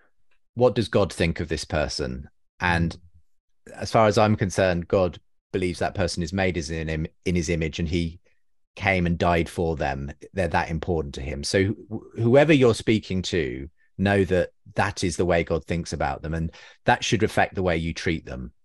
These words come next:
Speaker 1: Um, and that, that could be applied to anybody in our life, in fact. But, um, and, and so, and the danger always, and I've fallen into this trap myself, is, is once you're in the hi-, midst of maybe, you know, a discussion or debate where you are kind of trying to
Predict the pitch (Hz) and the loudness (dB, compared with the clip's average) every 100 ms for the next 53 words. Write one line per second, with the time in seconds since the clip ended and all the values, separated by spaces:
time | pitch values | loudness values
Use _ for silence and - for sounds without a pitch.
0 | - 80 78 78 - - - _ _ _ | -6 -4 -4 -6 -10 -18 -20 _ _ _
1 | - 95 85 - - 76 - 85 78 80 | -6 -4 -4 -4 -6 -4 -4 -2 -2 -2
2 | 76 - 78 76 71 69 64 65 64 64 | -4 -2 -4 -4 -8 -8 -10 -10 -10 -12
3 | 73 76 - - - - _ - 127 - | -14 -12 -12 -14 -20 -20 _ 2 2 2
4 | - - _ _ 117 113 113 - _ _ | -4 -8 _ _ 2 4 2 -2 _ _
5 | _ 127 135 127 - 147 139 - - 135 | _ -4 0 0 4 4 4 2 0 2
6 | 135 175 190 170 160 143 131 101 151 185 | 4 6 6 4 4 4 4 2 2 -2
7 | 175 - 139 117 113 104 107 - 107 98 | -2 -2 -2 0 -4 -6 -8 -2 -4 -2
8 | 98 - 101 76 - - 101 90 - 107 | -6 -2 -2 -2 -10 -8 -6 -6 -4 0
9 | 139 127 131 123 120 113 117 - - 123 | 0 0 0 -2 0 -2 -2 -6 -6 0
10 | 160 143 - 104 90 98 90 90 85 - | 2 2 -2 -4 -4 -6 -4 -4 -4 -4
11 | 95 82 85 92 92 - 104 - 98 90 | 0 0 -2 -4 -6 -2 -2 -2 -2 -2
12 | 85 87 87 80 95 98 107 110 - 95 | -2 -2 -2 0 -2 0 0 0 0 -4
13 | 87 - 87 80 | -4 -4 -4 -4